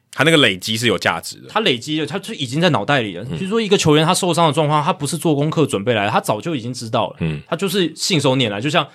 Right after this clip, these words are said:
Speaker 2: 我知道
Speaker 1: 就像他昨天，因为他昨天晚上吃什么，
Speaker 2: 对，
Speaker 1: 他就知道了。
Speaker 2: 就像我知道我家楼下巷口那个全家，他最近在装修。
Speaker 1: 嗯。
Speaker 2: 这个，这，这个你如果第一次搬来这边的人，你可能要去了解，但我不用，因为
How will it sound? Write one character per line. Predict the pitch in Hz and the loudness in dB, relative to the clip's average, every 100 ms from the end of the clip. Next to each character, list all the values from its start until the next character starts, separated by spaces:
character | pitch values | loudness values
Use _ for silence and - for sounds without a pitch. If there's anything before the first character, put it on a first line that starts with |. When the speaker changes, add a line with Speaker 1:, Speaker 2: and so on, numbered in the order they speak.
| - _ - | -20 _ -4
Speaker 2:
我 | 123 | 4
知 | |
道 | 123 | 6
Speaker 1:
就 | 127 | 8
像 | |
他 | 190 | 6
昨 | 156 | 4
天， | 151 147 | 2 2
因 | |
为 | 139 | 6
他 | 139 | 6
昨 | 127 | 6
天 | 123 | 4
晚 | 113 | 4
上 | 107 | 4
吃 | 117 127 | 2 2
什 | 110 | 0
么， | 80 73 - | -2 -8 -2
Speaker 2:
对， | 165 | 0
Speaker 1:
他 | 104 | 0
就 | |
知 | 92 | 0
道 | 87 76 | -2 -2
了。 | 71 | -6
Speaker 2:
就 | - | -4
像 | 208 190 | 0 0
我 | 131 | 0
知 | 160 | 2
道 | 180 | 2
我 | 127 | 4
家 | 151 160 | 4 4
楼 | 160 135 | 2 -2
下 | 156 | 0
巷 | 151 160 | 2 0
口 | 123 117 | -2 -6
那 | 139 | -4
个 | 139 127 139 - _ | -2 -2 -4 -10 _
全 | - 135 | -6 -4
家， | 127 143 151 | 2 2 0
他 | 147 143 | -2 0
最 | 147 | 2
近 | |
在 | 143 | 2
装 | 135 123 123 | 2 0 -2
修。 | 123 110 - _ - | -4 -4 -10 _ -6
Speaker 1:
嗯。 | 92 82 - _ | -4 -4 -8 _
Speaker 2:
这 | - | 0
个， | 170 156 | 2 2
这， | - 208 - | 0 -12 -6
这 | - | 0
个 | 175 151 - _ | 2 2 0 _
你 | 147 | -4
如 | 143 143 | 0 2
果 | 185 147 | 4 2
第 | 117 175 | 2 -4
一 | |
次 | 151 | -2
搬 | 151 147 | 0 0
来 | 123 | 0
这 | 127 | -2
边 | 127 | -4
的 | 113 | -4
人， | 95 98 | -8 -10
你 | 123 | -8
可 | 113 | -6
能 | |
要 | 104 113 | -4 -4
去 | 110 117 | -4 -4
了 | 92 | -6
解， | 95 73 | -8 -6
但 | 95 160 | 0 0
我 | 123 | 0
不 | 107 | -2
用， | 123 113 123 | 0 0 -2
因 | 170 | -2
为 | 170 | -2